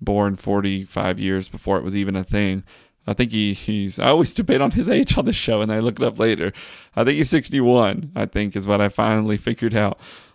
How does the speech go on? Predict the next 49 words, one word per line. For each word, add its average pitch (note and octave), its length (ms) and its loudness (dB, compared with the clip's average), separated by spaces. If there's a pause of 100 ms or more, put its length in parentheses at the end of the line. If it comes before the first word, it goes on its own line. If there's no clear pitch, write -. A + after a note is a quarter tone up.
(120)
Uh, G#2 240 2
but G#2 120 0
either C3 260 2
way, G#2+ 320 4
he's E3+ 240 2
an - 60 6
older D#3+ 580 2
guy. C3+ 500 2
He A#2+ 100 0
doesn't C3+ 220 0
care A#2+ 200 0
about G#2+ 180 0
the G#2+ 80 -4
social G#2 340 -2
media G#2 320 -2
business. G#2 480 -4
He A#2 100 -4
did B2 160 2
his B2 120 0
interview A#2+ 340 0
from A2 220 -2
his G#2 240 -4
daughter's G2 420 0
house, E2+ 500 -6
uh, F2+ 200 -6
when G2 140 -2
he G2 60 -2
first F#2+ 240 -6
came F#2 220 -6
here. G2+ 220 -6
So, G#2+ 260 -4 (920)
uh, D#2+ 300 0 (140)
Matt A#2 180 2
Rhule C3 200 6
was A#2+ 120 0
controlling B2+ 460 0
everything G#2+ 340 -2
and G#2+ 80 0
never G#2+ 200 2
<laughs> - 0 -
allowed A#2 340 2
them A2+ 160 2
to A2+ 100 -2
do B2+ 240 2
these A2 240 -2
types - 320 -4
of F#2+ 80 -10
things. G2 400 -6
So G#2+ 360 -8